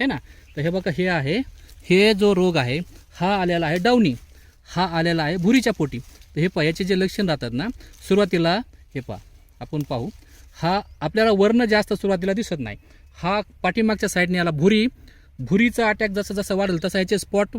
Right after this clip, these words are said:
पाठीमागनं पुढे येतात. याचं प्रमाण वाढ की तोच पत्ता थोडा जास्त मोठा होतो,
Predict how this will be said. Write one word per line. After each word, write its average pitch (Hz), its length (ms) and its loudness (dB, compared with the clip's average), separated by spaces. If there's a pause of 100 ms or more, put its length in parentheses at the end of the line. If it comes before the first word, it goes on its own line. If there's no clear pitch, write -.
(100)
पाठीमागनं 190 460 -2
पुढे 220 200 2
येतात. 165 240 -2 (340)
याचं 185 260 0
प्रमाण 208 340 0
वाढ 196 240 2 (100)
की 214 60 -4
तोच 220 280 0
पत्ता 190 380 -4 (380)
थोडा 170 140 -2
जास्त 220 300 0
मोठा 175 240 0
होतो, 160 300 -4